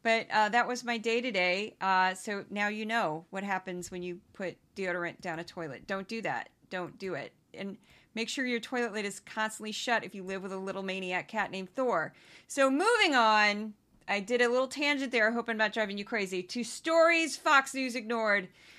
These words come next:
Every week, I compare fifteen hours of Fox News to five hours of the P B S NewsHour. The following list are stories that P B S covered that Fox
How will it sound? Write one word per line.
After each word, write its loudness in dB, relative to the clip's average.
Every 6
week, -8
I 8
compare -4
fifteen -2
hours 0
of -12
Fox 0
News -6
to -6
five 4
hours 2
of -10
the -14
P -10
B -4
S -4
NewsHour. 0
The -8
following 2
list -6
are -6
stories -2
that -10
P -6
B -2
S -2
covered -4
that 6
Fox 2